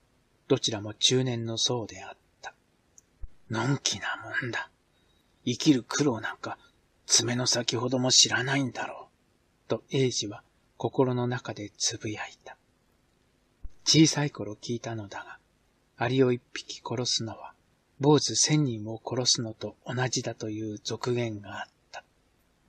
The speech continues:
つまり、僧が生産者ではなく、穀潰しだという意味だろう。貧しい人たちの怒りのこもった言葉のようだが、英治は今、その通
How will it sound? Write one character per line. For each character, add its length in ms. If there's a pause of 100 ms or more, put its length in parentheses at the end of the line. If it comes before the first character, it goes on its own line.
(360)
つ 160
ま 140
り、 220 (160)
僧 300
が 160
生 260
産 240
者 180
で 140
は 140
な 140
く、 180 (520)
穀 280
潰 320
し 140
だ 120
と 140
い 240
う 80
意 100
味 120
だ 140
ろ 200 (1200)
う。 60
貧 80 (100)
し 240
い 40
人 260
た 160
ち 180
の 140 (480)
怒 260
り 100
の 140
こ 140
も 100
っ 40
た 200
言 260
葉 140
の 140
よ 160
う 60
だ 100
が、 180 (680)
英 200
治 180
は 140
今、 300 (200)
そ 180
の 100
通 120